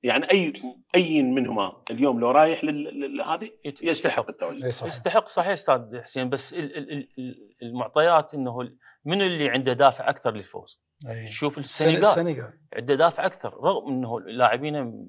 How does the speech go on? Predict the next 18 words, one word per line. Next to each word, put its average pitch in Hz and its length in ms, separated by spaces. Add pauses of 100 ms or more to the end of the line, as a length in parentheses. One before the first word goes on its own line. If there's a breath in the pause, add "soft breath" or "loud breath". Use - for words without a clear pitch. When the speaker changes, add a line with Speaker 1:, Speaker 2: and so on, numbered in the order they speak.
(120)
Speaker 2:
على 123 180
مستوى، 117 480 (160)
آه، 101 580
عالي 120 300
جدًا 151 260
من 147 100
المهارات 123 400
الفنية. 104 360
Speaker 1:
عقدة 156 320
التعادل 151 440
هاي 151 80
Speaker 2:
والشوط 160 360
Speaker 1:
نفسها 165 120
أثرت 160 340
على 151 160
إيران؟ 160 360 (960)
ألعب 131 260
للتعادل؟ 131 640